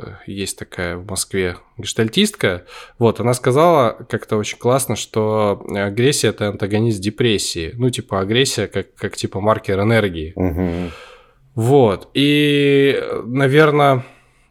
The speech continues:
Speaker 1: как-то это помогло мне, э, вот как-то начать все это встраивать в себя.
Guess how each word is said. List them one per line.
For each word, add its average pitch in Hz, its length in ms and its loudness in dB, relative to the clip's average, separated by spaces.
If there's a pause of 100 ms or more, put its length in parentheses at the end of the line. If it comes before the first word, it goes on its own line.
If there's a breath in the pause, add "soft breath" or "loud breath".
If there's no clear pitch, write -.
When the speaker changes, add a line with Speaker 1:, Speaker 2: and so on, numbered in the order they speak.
(280)
Speaker 1:
как-то 147 320 2
это 135 160 2
помогло 131 580 4
мне, 123 340 4
э, 113 40 2
вот 104 920 -2
как-то - 280 -4
начать 107 320 2
все - 140 -2
это 101 140 -6
встраивать 160 540 2
в - 60 -6
себя. 98 420 0